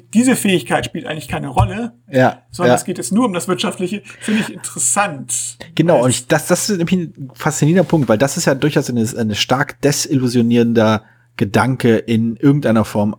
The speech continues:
Speaker 2: der, der ansatzweise kreativen Industrie. Und wenn man sich vorstellt, dieses Spiel wäre übertragen worden auf eine auf, auf eine
Speaker 1: Videospiele,
Speaker 2: Spielethematik,
Speaker 1: genau.
Speaker 2: dann wäre
Speaker 1: Genau,
Speaker 2: dann halt
Speaker 1: Videospiele.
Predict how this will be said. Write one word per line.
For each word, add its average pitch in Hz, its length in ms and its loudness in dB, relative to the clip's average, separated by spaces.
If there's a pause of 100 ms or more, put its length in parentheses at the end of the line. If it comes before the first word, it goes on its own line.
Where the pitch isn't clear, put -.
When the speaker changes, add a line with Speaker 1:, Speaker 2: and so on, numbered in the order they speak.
Speaker 2:
der, 101 400 0
der 92 480 -4 (380)
ansatzweise 131 600 4
kreativen 98 420 -2
Industrie. 98 460 -4 (160)
Und - 80 -4
wenn 110 60 2
man 117 80 0
sich 113 140 0
vorstellt, 123 600 2
dieses 120 220 -2
Spiel 143 320 2
wäre 110 140 4
übertragen 110 600 0
worden 107 220 2
auf - 140 -6
eine 95 340 0 (300)
auf, - 380 -8
auf - 160 -8
eine 95 220 -4
Speaker 1:
Videospiele, - 320 -2 (220)
Speaker 2:
Spielethematik, 98 560 0
Speaker 1:
genau. - 120 -20 (260)
Speaker 2:
dann 123 200 0
wäre 147 200 4
Speaker 1:
Genau, 139 100 4
Speaker 2:
dann 127 180 4
halt 131 200 -2
Speaker 1:
Videospiele. - 200 -16